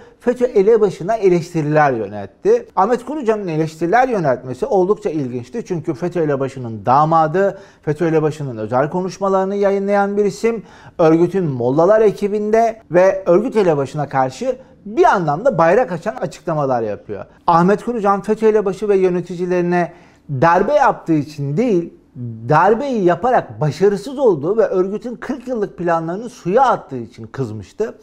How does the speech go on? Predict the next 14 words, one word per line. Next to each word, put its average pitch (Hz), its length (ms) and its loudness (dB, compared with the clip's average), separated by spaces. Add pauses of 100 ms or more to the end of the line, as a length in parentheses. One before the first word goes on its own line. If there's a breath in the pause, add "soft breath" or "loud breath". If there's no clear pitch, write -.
(260 loud breath)
Ahmet 254 280 2
Kurucan 247 300 0
iki 208 220 -4
bin 220 60 0
on 233 120 0
sekiz 190 320 0
yılında 180 600 4
bu 156 260 -2
bayrak 160 380 4
açma 214 360 -2
olarak 185 320 4
adlandırılan 151 760 0
konuşmadan 147 600 -4
sonra 143 580 -2